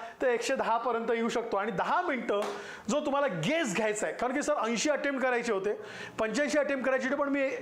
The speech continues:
एकोणऐंशी पर्यंत पोचलो, चार ते पाच असं वाटतं अटेम्प्ट करूया, मग तो कॅल्क्युलेटिव्ह गेस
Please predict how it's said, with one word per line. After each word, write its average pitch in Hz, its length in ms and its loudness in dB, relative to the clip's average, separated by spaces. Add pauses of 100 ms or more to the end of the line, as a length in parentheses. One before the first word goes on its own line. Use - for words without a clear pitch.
(120)
एकोणऐंशी 262 440 0
पर्यंत 262 240 0
पोचलो, 208 520 -2 (320)
चार 277 320 4
ते 285 60 2
पाच 277 420 0 (160)
असं 277 220 2
वाटतं 254 300 2
अटेम्प्ट 254 340 -2
करूया, 247 480 2 (280)
मग 302 200 0
तो 359 80 0
कॅल्क्युलेटिव्ह 302 600 0
गेस 254 420 0